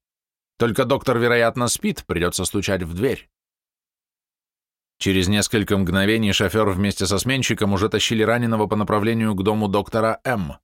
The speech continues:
Я смотрел им вслед, пока их фигуры не растворились во мраке. Решив, что моё дальнейшее участие совершенно излишне, я пошёл домой. Я холостяк и живу один.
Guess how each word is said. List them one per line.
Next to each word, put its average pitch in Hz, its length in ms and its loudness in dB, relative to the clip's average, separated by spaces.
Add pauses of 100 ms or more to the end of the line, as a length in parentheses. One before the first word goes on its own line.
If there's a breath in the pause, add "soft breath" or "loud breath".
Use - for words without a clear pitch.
(1000)
Я 80 220 0
смотрел 95 460 2
им 95 120 2
вслед, 110 360 -2
пока 101 240 0
их 95 140 -2
фигуры 101 380 0
не 98 100 0
растворились 98 560 0
во 98 140 0
мраке. 98 440 -4 (1300)
Решив, 107 400 0
что 123 140 0
моё 113 180 2
дальнейшее 110 520 2
участие 98 460 0
совершенно 101 560 0
излишне, 165 400 0
я 151 100 0
пошёл 113 340 0
домой. 85 420 -4 (680)
Я 82 240 2
холостяк 101 540 0
и 104 40 0
живу 98 300 2
один. 80 320 -2